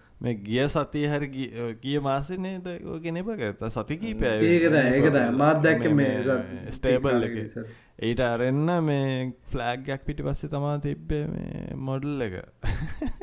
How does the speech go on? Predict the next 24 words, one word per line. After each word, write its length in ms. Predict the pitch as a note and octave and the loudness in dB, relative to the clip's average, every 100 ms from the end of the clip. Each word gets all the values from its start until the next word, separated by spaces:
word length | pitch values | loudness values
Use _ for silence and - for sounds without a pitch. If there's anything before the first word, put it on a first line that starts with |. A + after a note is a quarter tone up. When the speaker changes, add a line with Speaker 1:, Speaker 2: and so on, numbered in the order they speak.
| D#4 - | -6 -4
Speaker 1:
<laughs> 0 | - C#3+ - G#3+ G#3+ A#3 F4 D4 F#3 D4 | 0 4 6 6 8 6 4 0 -2 -4
ඉතින් 300 | - B2+ C#3+ | -4 0 0
ෆ්ලෑග් 440 | C#3 C3 B2 C3 C3+ | 2 2 2 2 -2
එක 120 | C3+ | 2
on 120 | - | 4
Speaker 2:
මං 100 | - | 4
Speaker 1:
කරන්න 200 | C#3 C#3 | 4 2
Speaker 2:
එනවා. 160 | C#3 C3+ | 0 0
Speaker 1:
කියලා 240 | C#3 C#3 | 0 0
තමයි 300 | C#3 C#3 D#3 | 2 2 2
කරන්නේ 440 | C#3+ C#3 C#3 D#3 D#3 | 0 0 0 0 0
මේ 240 | C#3+ C3+ | -2 -4
ඔෆිස් 340 | B2+ C3 - | -6 -8 -10
එකේ 220 | C3+ C3+ C3+ | -10 -8 -6
මිනිස්සුන්ට 580 | C3 C3 - - C3 - | -6 -8 -10 -10 -8 -6
මේ 280 | C#3+ B2 B2 - - - - - | -6 -6 -8 -10 -12 -16 -18 -6
Firefox 500 | A#2 - A#2+ B2 - | -4 -2 -2 -4 -4
යූස් 160 | B2+ - | -6 -4
කරන 320 | C3 B2 A#2+ - - | -4 -4 -6 -10 -12
ඩයි 300 | - G#2+ A#2+ | -6 -4 -2
හාඩ් 280 | B2 A#2 A2+ | -4 -4 0
ෆෑන්ලා 420 | A#2 A2 G2 G2 | 0 0 -6 -6
සෙට් 300 | G2 F#2+ - | -8 -12 -12
එකට. 240 | F2+ - | -14 -16